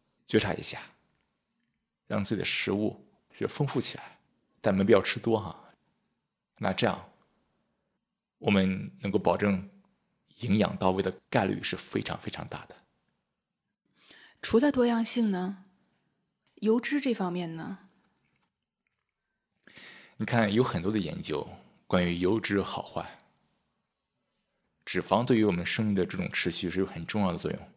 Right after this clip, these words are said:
Speaker 1: 你看，这个神经系统需要很多脂类，未必是脂肪，所以脂肪不能不吃，但要适量嘛。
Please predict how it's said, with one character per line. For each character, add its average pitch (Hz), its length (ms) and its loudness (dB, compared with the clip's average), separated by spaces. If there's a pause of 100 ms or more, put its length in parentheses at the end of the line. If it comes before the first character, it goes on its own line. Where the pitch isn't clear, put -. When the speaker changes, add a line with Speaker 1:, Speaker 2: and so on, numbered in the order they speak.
(180)
Speaker 1:
你 - 100 -12
看， 98 320 -4 (1700)
这 - 120 -2
个 107 80 0
神 - 140 0
经 107 80 2
系 123 80 0
统 90 180 -4 (840)
需 - 180 2
要 113 60 10
很 - 160 -2
多 101 80 2
脂 95 220 -4
类， - 380 -4 (1160)
未 113 120 4
必 104 60 6
是 98 140 -2
脂 - 160 -8
肪， - 160 -16 (2000)
所 151 160 4
以 - 260 -2 (460)
脂 - 120 2
肪 110 220 4
不 151 100 4
能 98 140 0
不 - 80 -6
吃， - 300 -4 (1400)
但 101 140 2
要 95 100 4
适 - 220 -4
量 90 220 0
嘛。 - 180 -16